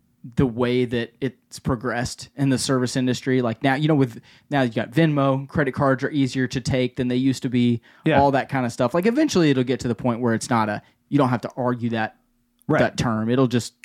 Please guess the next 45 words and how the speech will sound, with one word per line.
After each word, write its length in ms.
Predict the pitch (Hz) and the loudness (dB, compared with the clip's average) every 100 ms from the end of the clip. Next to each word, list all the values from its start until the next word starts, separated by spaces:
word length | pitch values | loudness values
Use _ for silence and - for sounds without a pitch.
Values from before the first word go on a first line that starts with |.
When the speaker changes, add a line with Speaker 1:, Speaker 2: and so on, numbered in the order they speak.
| - - | -8 0
Speaker 1:
you 80 | |
know, 100 | 123 | 2
it'll 160 | 117 117 | 4 2
be 140 | 107 | 0
automatic. 520 | 104 117 104 98 - _ | -2 -4 -8 -12 -14 _
Speaker 2:
Yeah. 340 | 165 170 90 87 | 2 2 2 -2
Well, 240 | 151 165 151 | 0 2 2
and, 180 | 143 127 | 2 2
and 280 | 135 120 113 | 2 2 2
yeah, 180 | 151 123 | 2 2
years 400 | 107 135 147 127 | 2 4 2 2
ago, 540 | 117 123 120 120 117 117 | 2 2 2 4 2 2
everything 300 | 117 117 113 | 2 4 2
was 140 | 104 | 2
paid 200 | 127 113 | 2 2
by 140 | 98 | 0
check, 400 | 92 - 104 101 | 0 0 0 0
and 80 | 104 | 0
now 120 | 98 | 2
you 140 | 101 104 | 4 4
can 140 | 104 | 4
do 100 | 98 | 2
credit 280 | 95 92 90 | 2 0 -2
cards 280 | 101 95 92 | 0 0 0
more 200 | 95 92 | 0 2
easily. 420 | 95 90 92 90 | 2 0 0 0
And, 220 | 85 85 - - - | 0 -4 -10 -20 -12
and 160 | - 107 | 0 2
years 260 | 110 127 127 | 4 2 2
ago 240 | 113 110 | 0 2
in 120 | 104 | 2
business, 420 | 104 104 104 95 | 2 2 2 0
checks 340 | - - 101 - | -2 -2 -2 -2
had 200 | 104 95 | -2 0
this 140 | 101 | 0
whole 180 | 92 101 | 0 0
process 500 | - 101 92 110 98 | 0 0 0 -2 -2
they 140 | - 95 | -2 -2
had 160 | 95 | 0
to 60 | 90 | 0
go 200 | 95 92 | 2 0
through 320 | - 92 90 | 0 2 2
and 80 | 87 | 2
everything 300 | 87 87 90 | 0 -2 0
else, 300 | 139 110 | 0 0